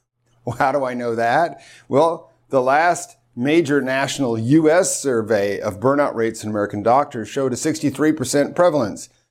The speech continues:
meaning on a snapshot of the day that the survey was administered, sixty-three percent of the folks who answered it were burned out.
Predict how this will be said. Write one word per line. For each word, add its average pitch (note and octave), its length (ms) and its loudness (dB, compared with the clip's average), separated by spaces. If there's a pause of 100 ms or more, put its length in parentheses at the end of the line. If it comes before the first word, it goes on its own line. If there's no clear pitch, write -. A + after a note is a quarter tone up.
(100)
meaning E3+ 280 0
on B2+ 120 2
a A#2+ 40 0
snapshot E3+ 720 2
of C3+ 120 -2
the B2+ 80 0
day D3+ 320 4
that C3 180 -2
the A2+ 100 -4
survey D3 560 2
was G#2+ 240 -2
administered, A#2 840 0
sixty-three D#3+ 560 2
percent B2 380 -2
of A2+ 60 -2
the G#2 80 -6
folks A#2 320 0
who G#2+ 100 -4
answered C#3 400 0
it G#2+ 140 2
were F#2+ 100 -4
burned G#2+ 340 0
out. A2+ 340 0